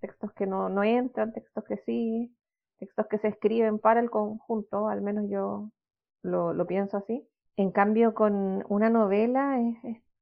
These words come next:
todo, es, es muy distinto, es, em, creo que toda la concentración y el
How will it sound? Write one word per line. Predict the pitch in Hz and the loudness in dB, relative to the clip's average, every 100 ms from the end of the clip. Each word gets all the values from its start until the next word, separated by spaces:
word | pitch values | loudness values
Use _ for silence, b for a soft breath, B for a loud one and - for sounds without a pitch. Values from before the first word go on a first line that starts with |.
| _ _ - | _ _ -2
todo, | 240 254 285 269 254 240 233 233 233 233 226 _ _ _ | 0 2 0 0 0 0 -2 -4 -4 -8 -12 _ _ _
es, | 208 _ - | -16 _ -6
es | 220 | -2
muy | 254 | 0
distinto, | 294 302 320 320 233 196 202 | -2 -4 -4 -6 -2 0 0
es, | 208 208 226 - | -2 -4 -8 -6
em, | 196 196 190 190 190 _ _ _ _ _ | -4 -4 -4 -6 -10 _ _ _ _ _
creo | - 214 | -6 -4
que | 214 220 | 0 -4
toda | - - 226 254 | -2 2 4 6
la | 247 | 4
concentración | 233 226 220 208 202 - 226 247 254 233 | 2 0 -4 0 -2 -2 0 2 4 2
y | 208 196 | 2 0
el | 196 190 185 180 180 175 170 175 | 0 -2 -2 -2 -2 -4 -6 -10